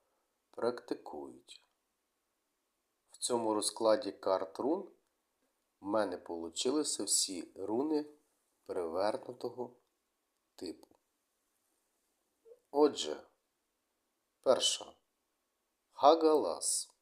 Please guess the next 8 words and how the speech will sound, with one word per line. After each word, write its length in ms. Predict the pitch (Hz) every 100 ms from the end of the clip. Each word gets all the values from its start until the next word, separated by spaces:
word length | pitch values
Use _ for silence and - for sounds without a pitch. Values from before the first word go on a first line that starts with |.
| _ _ _ _ _ _ _ _ _ _ _ _ _ _
Перевернута. 760 | 123 131 131 90 78 73 - - _ _ _ _ _ _ _ _ _ _ _ _ _ -
Руйнування 840 | 110 113 123 127 170 160 92 - -
не 180 | 123
завершується. 920 | 131 170 160 117 - - 69 - - - _ _ _ _ _ _ _ _ _ -
Людина 340 | 104 139 135
намагається 680 | 127 123 120 117 123 117 -
змінити 720 | 110 117 117 120 113 104 90 -
реальність, 880 | 107 120 127 135 87 76 - -